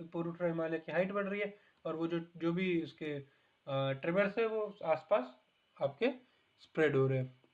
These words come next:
including Afghanistan। The compression causes the crust to deform and creates fault and fractures that slip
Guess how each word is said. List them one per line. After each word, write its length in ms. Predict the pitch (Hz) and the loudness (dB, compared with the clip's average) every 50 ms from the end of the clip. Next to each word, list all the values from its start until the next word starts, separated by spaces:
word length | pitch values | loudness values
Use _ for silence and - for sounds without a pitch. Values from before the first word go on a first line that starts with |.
| _ _ _ - | _ _ _ -8
including 360 | 165 165 185 190 196 208 196 | -2 2 4 4 4 6 4
Afghanistan। 560 | 160 147 147 143 139 139 131 131 147 135 135 | 4 4 2 2 0 0 -2 -4 -4 -4 -2
The 100 | 143 156 | -2 -2
compression 500 | 156 - 170 170 175 208 196 - 240 226 | 0 0 -2 0 0 0 0 0 -2 -2
causes 340 | 202 - 180 170 170 175 175 170 - | 2 2 4 4 4 0 0 -2 -2
the 100 | 165 156 160 - _ _ _ _ _ - 196 | -2 -2 -2 -6 _ _ _ _ _ 0 2
crust 260 | 214 208 196 - - | 2 2 2 -2 -4
to 80 | 180 | -2
deform 440 | 165 170 165 - - 196 180 151 147 | -2 -2 -2 2 4 4 4 4 0
and 180 | 151 156 151 - | -4 -8 -10 -2
creates 300 | 170 170 160 165 165 - - _ | 2 2 2 2 0 -6 -2 _
fault 300 | 190 196 190 170 - 160 | 4 4 4 4 0 -4
and 140 | 147 139 131 | -6 -2 -2
fractures 460 | 156 143 139 - - 151 147 139 131 - _ - _ 160 147 147 143 139 139 _ _ _ _ _ _ - | -2 -2 -2 -2 -2 -2 -2 -2 -8 -16 _ -10 _ -4 -4 -2 -4 -6 -10 _ _ _ _ _ _ -4
that 180 | 151 147 - | -4 -4 -4
slip 300 | - - - 214 226 - | -8 -4 0 0 0 0